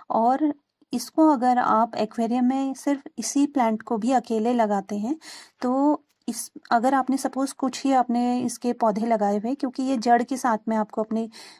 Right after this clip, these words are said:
जो एक्वेरियम है उसमें लगाना होगा, तो उससे क्या होगा, कुछ टाइम बाद ही अपने आप से पूरा ये एक्वेरियम में फैल जाता है, यानी कि इसकी पॉपुलेशन जंगल की तरह उसमें फैल जाती है। तो उसके बाद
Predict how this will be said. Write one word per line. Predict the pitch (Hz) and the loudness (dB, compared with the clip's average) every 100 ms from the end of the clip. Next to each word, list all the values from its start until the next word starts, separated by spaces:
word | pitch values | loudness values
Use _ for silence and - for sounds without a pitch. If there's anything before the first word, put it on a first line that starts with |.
| - | -6
जो | 226 220 | -2 0
एक्वेरियम | 214 220 214 214 | 0 0 0 0
है | 269 | 0
उसमें | 392 - 247 | 0 0 0
लगाना | 226 208 208 | 2 2 0
होगा, | 208 202 269 - - - - | -2 -2 -4 -6 -20 -14 -6
तो | 269 | -4
उससे | - 302 | -2 2
क्या | 285 | 4
होगा, | 233 247 | 4 2
कुछ | 302 302 294 - | 2 0 0 0
टाइम | 262 240 | 2 2
बाद | 240 247 | 2 2
ही | 294 | 2
अपने | - 247 262 277 | 0 0 2 2
आप | 262 247 | 2 0
से | - 262 269 | -4 -6 -6
पूरा | - 240 240 247 247 247 | -4 -2 0 0 0 -4
ये | 254 262 277 - - | -4 -2 -4 -6 -8
एक्वेरियम | 220 226 214 220 | -4 -2 0 0
में | 294 | -2
फैल | - 247 214 | 0 2 2
जाता | 196 185 185 | 0 -4 -6
है, | 190 - - - - | -10 -14 -20 -12 -2
यानी | 240 247 | 0 0
कि | 277 | -2
इसकी | 277 262 | -4 -4
पॉपुलेशन | 254 226 220 220 220 254 262 247 | -2 0 0 -2 -2 -2 -2 -2
जंगल | 208 220 226 233 | 0 0 2 0
की | 247 | -2
तरह | 240 226 | -4 -4
उसमें | 220 233 | -4 -8
फैल | 233 214 202 | -2 -2 0
जाती | 202 196 220 | -2 -4 -4
है। | 320 | -2
तो | 311 | -2
उसके | 285 - 254 | -4 -4 0
बाद | 240 262 | 0 0